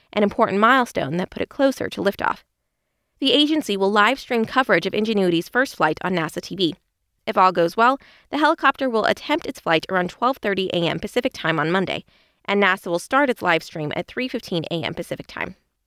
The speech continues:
Data from the first flight will return to Earth a few hours following the autonomous flight.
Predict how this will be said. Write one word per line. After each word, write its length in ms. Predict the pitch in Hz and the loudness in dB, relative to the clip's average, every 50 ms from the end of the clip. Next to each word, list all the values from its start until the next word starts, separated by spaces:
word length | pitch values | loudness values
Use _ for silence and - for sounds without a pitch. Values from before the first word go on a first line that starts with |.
| _ _ _ _ _ _ - | _ _ _ _ _ _ -2
Data 260 | - 247 262 269 302 | 0 2 2 2 2
from 140 | - 285 262 | 0 0 -4
the 60 | 226 | -4
first 280 | - - 262 330 - - | 0 2 0 0 0 -2
flight 260 | - 185 180 175 - | 0 2 2 2 2
will 100 | - 190 | 0 -2
return 320 | 185 180 - - 180 175 | -4 -4 -4 -4 -4 -4
to 80 | - - - | -4 -2 0
Earth 240 | - 233 269 269 - - | 2 2 2 0 -4 -10
a 60 | - | -12
few 240 | - - 262 285 294 | -8 -4 -2 0 2
hours 320 | 233 196 185 185 190 196 | 2 4 2 2 0 -2
following 340 | - - 180 180 175 175 175 | -2 0 0 2 2 2 0
the 100 | 170 165 | -2 -2
autonomous 440 | 160 160 - 160 170 - - - - | -4 -4 -2 -2 -2 -2 -2 -10 -10
flight. 340 | - 175 180 - - - | -4 -4 -4 -4 -4 -10